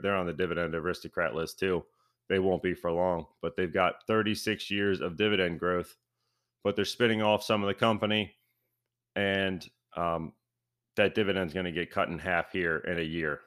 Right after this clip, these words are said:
So this is one of them things where you need to do that research. You need to say, "Hey, look, it is on the dividend aristocrat list, but is it gonna stay there? Is that dividend safe? Are they doing something different with the company?" And keep an eye on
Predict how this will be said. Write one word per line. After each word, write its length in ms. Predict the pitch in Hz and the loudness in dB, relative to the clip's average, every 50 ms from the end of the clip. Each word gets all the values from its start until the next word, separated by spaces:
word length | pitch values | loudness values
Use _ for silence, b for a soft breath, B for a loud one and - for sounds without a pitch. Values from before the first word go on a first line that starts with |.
| _ _ | _ _
So 240 | - - - 82 92 | -10 -6 -4 -2 -2
this 200 | 92 131 127 - | -2 -2 -2 -2
is 140 | 139 123 113 | -4 -4 -4
one 180 | 113 135 143 | -2 0 0
of 60 | 143 135 | 2 2
them 120 | 131 127 | 0 0
things 240 | 127 143 143 131 - | 0 -2 -2 -2 -2
where 100 | 147 147 | -4 -4
you 100 | 147 147 | -4 -2
need 160 | 151 160 160 | -2 -2 -2
to 100 | 147 143 | -2 -2
do 160 | 123 147 139 | -2 0 2
that 180 | 120 110 - - | 2 2 2 2
research. 420 | 95 90 - - 92 92 87 - | -2 -4 -2 -2 -4 -4 -4 -4
You 80 | - 107 | -4 -2
need 160 | 110 120 117 | 0 0 0
to 100 | 110 101 | 0 0
say, 180 | - 113 110 104 | 0 0 2 2
"Hey, 160 | 120 117 113 | 4 4 6
look, 240 | 113 113 110 - - - b b b b b b b b b b b b _ - | 6 6 4 2 0 -10 b b b b b b b b b b b b _ 2
it 180 | 110 113 - | 2 4 4
is 240 | - 120 123 127 123 | 6 6 6 6 6
on 140 | 123 123 127 | 4 4 4
the 80 | 135 131 | 2 2
dividend 400 | 135 135 127 135 135 135 131 131 | 2 2 4 4 4 2 2 2
aristocrat 540 | 123 135 131 - 139 123 - 139 127 120 | 0 -2 -2 -2 -2 0 2 4 4 6
list, 220 | 123 131 131 127 - | 6 4 4 4 4
but 100 | 127 123 | 2 2
is 100 | 107 95 | 4 4
it 120 | 110 107 107 | 2 2 4
gonna 180 | 107 98 95 | 2 2 2
stay 300 | - - - 110 101 92 | -2 -2 0 2 2 4
there? 320 | 85 85 82 80 78 - - - | 4 4 2 2 0 -2 -4 -2
Is 140 | 101 92 82 | -2 0 2
that 300 | 101 92 - - - - | 2 2 0 -2 0 2
dividend 480 | 120 123 120 127 120 120 120 113 113 | 4 6 6 6 6 6 4 4 0
safe? 440 | - - 143 139 139 139 131 - - - _ _ _ - | 0 4 4 6 6 4 2 -2 -12 -20 _ _ _ 2
Are 140 | 101 101 98 | 4 4 4
they 520 | 98 101 98 98 98 95 95 92 87 - _ - | 4 4 4 4 4 2 0 0 -4 -10 _ 0
doing 220 | 120 120 117 117 | 0 2 2 2
something 340 | 110 - 120 113 107 - 107 | 0 0 -2 -2 -2 -2 -2
different 300 | 101 117 110 - 113 90 | 0 0 0 0 0 -2
with 80 | 104 101 | -2 -4
the 80 | 104 | -4
company?" 600 | - - 139 139 135 - 135 131 131 127 120 - _ _ _ _ _ _ _ _ _ _ _ _ - | -2 0 0 0 2 0 0 0 0 -2 -4 -8 _ _ _ _ _ _ _ _ _ _ _ _ 0
And 200 | 113 113 107 - - | 0 0 0 -2 -6
keep 240 | - - 190 190 - | -2 -2 0 2 2
an 80 | 151 127 | 2 4
eye 280 | - 127 127 131 127 120 | 6 6 8 8 8 6
on 480 | 95 110 110 107 107 104 104 101 - | 6 6 6 6 4 2 0 -4 -10